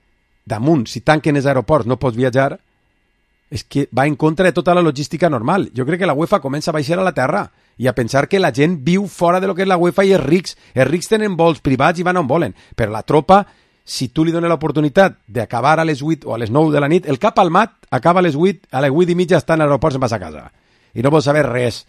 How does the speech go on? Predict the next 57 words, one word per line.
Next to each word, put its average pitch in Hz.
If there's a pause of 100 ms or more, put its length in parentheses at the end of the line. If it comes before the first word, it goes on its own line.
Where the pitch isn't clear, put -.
(140)
ni 120
de 123
la 120
ciutat 170
ni 208
de 165
ningú. 113 (500)
I 127
el 110
cau 180
ha 214
guanyat 196
com 196
si 135
no 151
vol 196
tornar. 160 (500)
Però 80
tu, - (160)
jo 78
crec 90
que 104
és -
lo 117
més, 117 (320)
vamos, 131
me 104
pareix 95
una, 117
una 165
idea 180 (1000)
en 127
lògica 127
aplastant, 160
no? 151 (140)
És 101
una 120
bona 107
hora. 175 (800)
Els 131
nostres 202
abuelos 160
que -
sabien 131
des 120
de 113
què 139
anava 135
esta 110
història, 127
saps 147
a 139
quina 139
hora 127
era 110
el -
futbol? 160